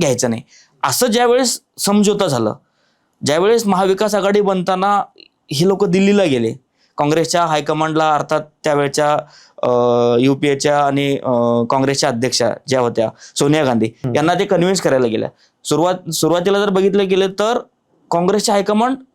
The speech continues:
Speaker 1: मान्यच करत नव्हतं की शिवसेनेसोबत जायला, कारण शिवसेनेची भूमिका ही आधीपासून हिंदुत्ववादीच राहिलेली आहे.
Speaker 2: तीच आता मनसे बाबतीत होतीये का?
Speaker 1: नाही, आता तोच जो, तो जो काळ होता, कारण सरकार बनायला तेवीस ऑक्टोबरला निकाल लागलेला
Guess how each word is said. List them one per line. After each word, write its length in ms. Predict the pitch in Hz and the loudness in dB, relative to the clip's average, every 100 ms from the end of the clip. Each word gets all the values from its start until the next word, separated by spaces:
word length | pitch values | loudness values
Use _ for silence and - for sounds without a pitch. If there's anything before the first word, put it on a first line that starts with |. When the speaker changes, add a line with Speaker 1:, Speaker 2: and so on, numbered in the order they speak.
| - | -4
Speaker 1:
मान्यच 440 | 175 208 247 262 | 0 2 2 0
करत 180 | 247 220 | 0 0
नव्हतं 280 | 202 147 117 - _ _ _ - | 0 0 -2 -4 _ _ _ -4
की 80 | 185 | 0
शिवसेनेसोबत 680 | - 196 190 208 196 185 190 | 2 2 2 2 0 0 0
जायला, 240 | 151 120 120 - _ - | 2 0 -2 -6 _ -4
कारण 200 | 170 233 | 0 0
शिवसेनेची 540 | 220 208 208 220 214 | 2 2 2 0 0
भूमिका 380 | 208 214 214 240 | 2 2 2 2
ही 60 | |
आधीपासून 420 | 233 202 208 220 233 | 2 0 0 0 2
हिंदुत्ववादीच 560 | 196 196 202 180 165 | 2 2 2 2 2
राहिलेली 340 | 147 120 113 110 | 2 2 0 -2
आहे. 120 | - - - | -4 -18 -4
Speaker 2:
तीच 200 | 220 220 | -2 -2
आता 180 | 220 220 | -4 -2
मनसे 360 | 202 208 202 | -2 -2 -2
बाबतीत 340 | 196 190 190 208 - _ | -2 -2 -4 -10 -10 _
होतीये 360 | 139 147 165 160 | -4 -2 0 -2
का? 120 | 170 180 _ - | -4 -12 _ -4
Speaker 1:
नाही, 140 | 240 | -2
आता 220 | 165 135 214 | 0 -2 -4
तोच 400 | - 220 262 240 | -2 0 2 0
जो, 280 | 277 269 - | 0 0 -4
तो 220 | 170 226 | -4 -2
जो 160 | 247 277 | 0 0
काळ 300 | - 214 262 | -2 0 0
होता, 300 | 196 135 117 - _ _ _ _ - | 0 0 -4 -6 _ _ _ _ -6
कारण 180 | 147 | -4
सरकार 500 | 202 - 151 147 214 | -2 -2 -4 -2 0
बनायला 520 | 226 175 143 135 117 120 - | 0 0 0 2 2 0 0
तेवीस 240 | 175 220 | 0 0
ऑक्टोबरला 600 | 202 - 202 202 214 240 - _ _ _ _ _ | -2 -2 -2 0 0 -2 -4 _ _ _ _ _
निकाल 320 | 156 165 208 | -2 0 2
लागलेला 420 | 180 120 117 110 | 2 2 2 0